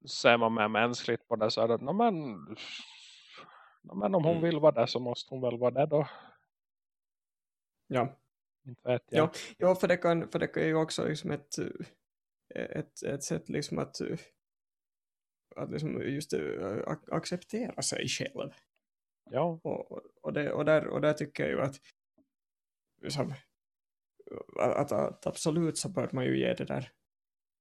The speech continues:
Speaker 2: tycker jag, liksom, utrymme att man ska få, liksom, på det sättet, eh, försöka i, i, hi-, nå liksom fram till en, sin egen identitet. Och där,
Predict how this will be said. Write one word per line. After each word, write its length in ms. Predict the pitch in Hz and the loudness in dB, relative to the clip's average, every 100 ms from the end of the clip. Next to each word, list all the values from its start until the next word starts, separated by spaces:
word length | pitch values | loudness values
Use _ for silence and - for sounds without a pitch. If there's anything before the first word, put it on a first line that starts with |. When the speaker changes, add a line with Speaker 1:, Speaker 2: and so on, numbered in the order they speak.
| _ | _
Speaker 2:
tycker 160 | - 147 | 0 4
jag, 60 | 135 | 4
liksom, 300 | 139 139 139 247 196 | 4 0 -2 -12 -10
utrymme 960 | - - - 196 185 - - 78 - 139 - _ _ _ _ _ - | -6 0 4 4 2 0 -2 -2 -4 -6 -10 _ _ _ _ _ -6
att 300 | 113 - - | -6 -6 -8
man 160 | - 123 | -4 -2
ska 160 | - - | -2 -4
få, 300 | - 135 135 _ _ _ | -2 -2 -6 _ _ _
liksom, 320 | - - - 160 _ _ _ _ _ _ _ _ _ - | -8 -8 -8 -18 _ _ _ _ _ _ _ _ _ -6
på 60 | |
det 80 | - | -6
sättet, 360 | - - - 139 - _ _ _ _ _ _ - | -6 -4 -4 -4 -10 _ _ _ _ _ _ -2
eh, 280 | 76 57 - | 0 -2 0
försöka 420 | 147 98 - 82 | 2 4 4 2
i, 160 | 76 73 - | 2 -2 -2
i, 260 | - - 160 | -6 -6 -4
hi-, 260 | 165 - _ - | -2 -4 _ -4
nå 280 | 131 117 123 | 2 4 4
liksom 260 | 151 143 | 4 0
fram 220 | 147 135 | 0 -2
till 140 | 131 - | -2 -2
en, 200 | - 151 - _ _ _ - | -2 -6 -10 _ _ _ -8
sin 220 | - - | -4 -2
egen 360 | 82 - 185 175 - - | -2 0 0 -2 -10 -6
identitet. 960 | 139 135 123 131 147 135 - - - - _ _ _ _ _ - - - - | -2 0 -2 -4 -4 -4 -4 -6 -12 -18 _ _ _ _ _ -16 -14 -14 -4
Och 80 | 127 | 4
där, 220 | 127 | 4